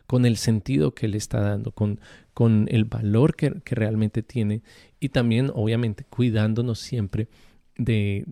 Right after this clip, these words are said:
de la repetición, entender de qué se trata esto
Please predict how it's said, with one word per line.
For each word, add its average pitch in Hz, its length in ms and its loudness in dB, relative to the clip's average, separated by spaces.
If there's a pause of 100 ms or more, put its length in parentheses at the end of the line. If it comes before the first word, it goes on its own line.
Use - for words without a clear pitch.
de 139 240 2
la 120 140 2
repetición, 107 880 -4 (340)
entender 120 680 -2
de 147 80 -4
qué 139 140 -6
se 135 160 -6
trata 120 400 -2
esto 135 360 -4